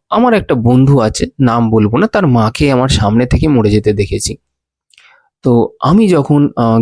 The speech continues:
গেছিলাম, তো তখন দিদিমাটা কাঁদছিল, মানে তার চোখ থেকে জল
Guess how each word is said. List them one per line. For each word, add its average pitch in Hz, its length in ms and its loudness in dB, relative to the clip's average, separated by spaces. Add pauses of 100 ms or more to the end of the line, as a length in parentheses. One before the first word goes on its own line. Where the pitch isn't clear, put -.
গেছিলাম, 123 600 0 (380)
তো 110 260 -2
তখন 127 280 0
দিদিমাটা 123 600 0 (160)
কাঁদছিল, 127 560 0
মানে 107 200 0
তার 120 140 -2
চোখ - 260 -4
থেকে 120 260 -2
জল 117 240 0